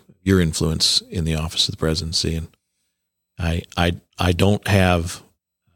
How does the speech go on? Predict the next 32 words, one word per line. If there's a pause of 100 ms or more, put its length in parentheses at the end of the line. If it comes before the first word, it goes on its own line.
(220)
a
visit
with
any
of
our
mission
family, (240)
with
any
constituency
pastor
as
I'm
on
the
road. (840)
Uh, (100)
rarely
do
I
not
have
the
opportunity
to
hear
from
one
of
them (200)
about